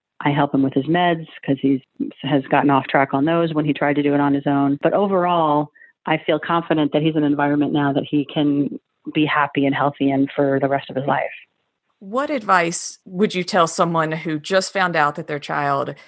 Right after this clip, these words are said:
Speaker 2: has some sort of mental disorder?
Speaker 1: Oh, boy.
Speaker 2: <laughs>
Speaker 1: Um,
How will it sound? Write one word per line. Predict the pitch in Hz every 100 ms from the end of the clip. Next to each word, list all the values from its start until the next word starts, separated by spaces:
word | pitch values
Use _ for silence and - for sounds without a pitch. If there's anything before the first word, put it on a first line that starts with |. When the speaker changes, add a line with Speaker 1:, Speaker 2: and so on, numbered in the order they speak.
| - -
Speaker 2:
has | - 160 156
some | - 190
sort | 175 - 156
of | 151
mental | 143 147 -
disorder? | 135 139 147 - - 151 -
Speaker 1:
Oh, | 180
boy. | 165 147 147 151 _ _ _ - - - -
Speaker 2:
<laughs> | 190 214 202 - -
Speaker 1:
Um, | 247 254 254